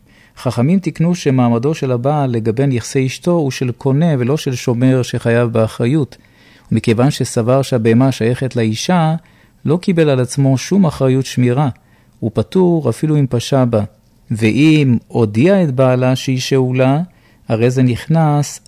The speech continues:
תחתיה, כי מכיוון שידע שהיא שאולה, מוטלת עליו האחריות לבהמה. וכתב הרמה שנכנס תחתיה רק אם השתמש בפרה או קיבל על עצמו להיות כשואל,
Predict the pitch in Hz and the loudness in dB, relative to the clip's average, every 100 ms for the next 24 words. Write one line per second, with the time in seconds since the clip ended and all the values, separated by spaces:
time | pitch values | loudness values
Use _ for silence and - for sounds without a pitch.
0 | _ - 120 - 131 113 104 - _ - | _ -6 -6 -2 0 2 0 -8 _ -4
1 | 131 120 117 113 113 107 160 - 120 113 | 2 4 4 4 2 2 2 2 0 2
2 | 139 - 117 110 123 120 151 180 165 160 | 0 0 -4 -2 -2 -2 2 2 2 0
3 | - _ 135 127 123 170 180 165 135 131 | -4 _ 0 0 2 2 2 2 2 2
4 | 123 117 131 131 160 147 139 131 120 120 | 2 2 0 2 2 2 0 -2 2 4
5 | 113 110 104 98 _ _ _ - 127 120 | 4 4 2 -2 _ _ _ -4 -2 0
6 | 120 170 190 170 135 131 131 147 185 190 | 0 2 4 4 4 4 4 4 4 2
7 | 147 131 - 160 175 139 - - 170 160 | 2 2 2 0 0 -2 -6 0 2 2
8 | 139 156 202 165 147 - 139 151 151 131 | 2 0 2 2 2 2 2 2 2 0
9 | 120 127 139 156 127 131 - 120 127 190 | 0 0 2 0 2 -2 -2 0 2 4
10 | 165 131 - 135 131 127 131 131 120 123 | 2 0 2 2 4 2 2 -2 -2 0
11 | 110 110 | 2 2